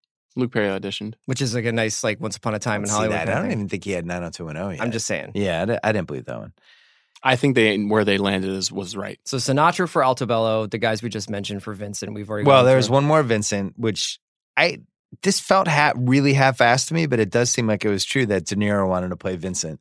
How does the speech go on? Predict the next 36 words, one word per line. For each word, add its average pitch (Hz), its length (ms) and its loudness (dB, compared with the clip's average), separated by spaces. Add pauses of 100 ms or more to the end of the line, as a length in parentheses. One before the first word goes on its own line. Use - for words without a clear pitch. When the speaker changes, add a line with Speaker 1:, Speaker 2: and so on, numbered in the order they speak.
(100)
Speaker 2:
Yeah, 120 180 0
and 110 100 -2
then 117 100 -2
they 123 80 0
would 120 100 0
have 123 80 2
to 101 100 4
Speaker 3:
And 95 140 -2
Speaker 2:
age 139 400 0
Pacino 120 480 -2
Speaker 3:
they 120 60 4
were 110 60 4
Speaker 2:
up 107 40 2
Speaker 3:
gonna 104 160 0
Speaker 2:
more. 113 80 2
Speaker 3:
age 110 160 0
Pacino 104 400 -2
up, 95 160 -2
make 92 300 -6
De 101 100 -4
Niro 92 300 -2
older, 80 680 -6
and 82 460 -8
they 80 140 -8
decided 78 500 -8
not 73 200 -12
to - 100 -20
do 64 120 -14
that. - 280 -16
Coppola 90 420 -4
did 92 180 -2
Speaker 1:
Mm. - 40 -18
Speaker 3:
think 87 180 -8
about 58 200 -12
it, - 100 -20
though. - 120 -16